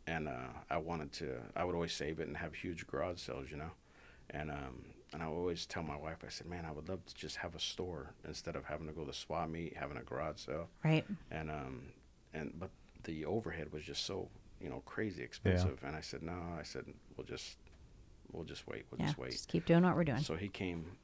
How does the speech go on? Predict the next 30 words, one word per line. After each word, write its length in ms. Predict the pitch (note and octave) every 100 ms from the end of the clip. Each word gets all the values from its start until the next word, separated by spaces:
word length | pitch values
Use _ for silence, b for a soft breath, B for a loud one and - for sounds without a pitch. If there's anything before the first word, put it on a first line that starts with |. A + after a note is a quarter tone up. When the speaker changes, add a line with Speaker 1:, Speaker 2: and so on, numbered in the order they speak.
| - -
Speaker 1:
Well, 220 | F#2 E2
remember 260 | F#2 A2 A#2
when 160 | F#2+
Blockbuster 540 | E2+ E2+ - G2 - F2
Video 260 | F2 F2+
went 160 | F2+ F#2
out 80 | F2
of 80 | E2+
business? 380 | F2+ F#2+ C#3
Speaker 2:
Uh-huh. 100 | -
Speaker 3:
Yeah. 160 | G#2+ G#2+
Speaker 1:
Hollywood 300 | F2+ F2+ E2+
Video? 320 | F2 F#2 G#2+ - -
Well, 160 | D#2 D2+
that's 220 | E2+ -
another 240 | G2+ G2+
thing 220 | D#2+ D2
I 80 | D2
did. 220 | D2 D#2 F2
I 100 | C#2 E2
went 200 | E2 D#2+
in 120 | D#2+
and 100 | D2
I 40 |
started 340 | - D#2+ C#2 -
buying 240 | C#2+ C#2
all 120 | D2
the 80 | D2
Blockbusters 720 | C#2+ C#2+ C#2+ D#2 D#2+ - C#2
out. 200 | C2+ C2